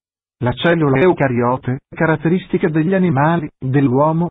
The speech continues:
delle piante e dei funghi. Si differenzia in due tipologie: cellula animale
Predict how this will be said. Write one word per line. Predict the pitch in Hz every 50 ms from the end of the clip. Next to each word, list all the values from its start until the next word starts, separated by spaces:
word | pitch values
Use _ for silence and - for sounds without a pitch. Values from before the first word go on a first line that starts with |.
| -
delle | - 131 131 135 143 139 139 147 -
piante | - 131 120 110 104 101 - - 156 175 - _
e | - 147
dei | 135 143 139
funghi. | 135 - 117 107 101 95 92 90 92 92 85 - _ _ _ _ _ _ _ _ _ _ _ _ _ _ _ _ _ _ _ _
Si | - - - 170
differenzia | 160 165 - - - 147 151 165 165 156 - - 185 175
in | 170 165 156
due | 139 139 143 139 139
tipologie: | 135 139 135 - 190 185 190 160 117 - 120 110 104 104 98 - - _ _ _ _ _ _ _ _ _
cellula | - - - 170 175 165 151 139 135 113
animale | 110 127 156 156 131 139 151 165 170 175 180